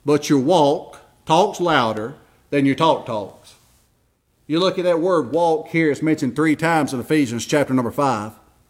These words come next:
When Paul uses the terminology that we are to walk, he's not talking about the physical walk.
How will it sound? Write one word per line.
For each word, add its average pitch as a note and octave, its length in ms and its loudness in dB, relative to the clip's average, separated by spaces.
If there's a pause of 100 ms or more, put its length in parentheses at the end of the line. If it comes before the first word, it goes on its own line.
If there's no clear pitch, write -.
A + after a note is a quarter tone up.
(600)
When G#2+ 140 -10
Paul E3+ 320 4
uses C#3+ 440 0
the A#2 100 -12
terminology D3 760 2
that B2+ 180 -2
we D3+ 100 2
are D3+ 100 2
to B2+ 100 -6
walk, C3 540 -2 (640)
he's F#3 200 0
not G3 240 2
talking F3 400 2
about C#3+ 480 0 (180)
the C3+ 80 -8
physical D#3+ 480 -2
walk. A#2 560 -2